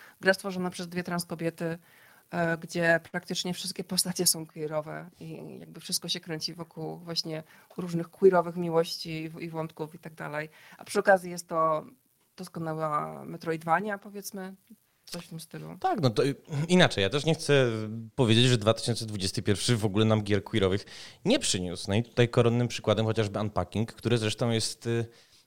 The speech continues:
Speaker 2: bardzo cwane, no bo zauważcie, że podobnie jak w If Found, y, ty najpierw, y, poznajesz postać, dopiero później się dowiadujesz o jej transpłciowości.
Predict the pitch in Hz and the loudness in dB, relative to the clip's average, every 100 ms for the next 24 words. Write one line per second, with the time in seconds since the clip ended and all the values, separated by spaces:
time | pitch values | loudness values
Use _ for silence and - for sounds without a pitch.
0 | - 101 117 110 113 - 226 120 95 95 | -12 2 4 4 -2 4 6 6 4 2
1 | 104 107 104 123 - 110 107 110 127 113 | 4 4 4 2 2 -2 0 0 2 0
2 | - - 120 - - 98 117 - - - | 0 -2 -2 0 4 4 4 0 -8 -2
3 | 98 98 95 - - - - - _ _ | 0 0 -4 -12 -16 -16 -18 -20 _ _
4 | - 131 123 - 113 160 - 156 147 - | 2 2 2 0 2 2 2 0 0 -4
5 | - 117 107 113 - 123 113 147 127 - | -6 -2 -2 -4 2 4 6 6 4 4
6 | 147 131 107 110 107 - 269 202 131 113 | 2 4 4 4 2 0 2 4 4 4
7 | 104 98 104 101 101 - 101 101 101 92 | 2 2 2 2 0 2 0 0 -6 -2
8 | 98 92 - - 127 | 0 0 -2 0 0